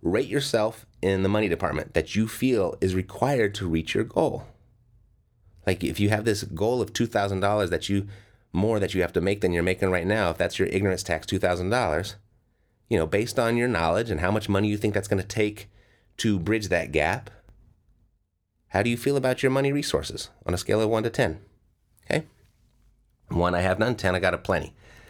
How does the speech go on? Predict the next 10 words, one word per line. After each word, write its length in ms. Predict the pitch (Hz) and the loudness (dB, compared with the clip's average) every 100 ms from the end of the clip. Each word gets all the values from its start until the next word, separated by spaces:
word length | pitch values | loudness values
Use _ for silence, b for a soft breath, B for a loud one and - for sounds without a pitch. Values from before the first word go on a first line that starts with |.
| B - | B -2
Uh, 440 | 98 92 90 85 | 0 2 2 2
lastly, 480 | 110 147 139 92 78 - | 0 0 0 0 -2 -2
last 260 | 101 117 | 0 0
word 120 | 120 104 | 0 0
on 80 | |
the 40 | 98 | 0
piece 140 | 101 | -2
of 60 | 101 | 0
paper 300 | 95 98 B B B B B - | 0 -2 B B B B B -2
is 540 | 95 95 90 87 | 0 2 2 0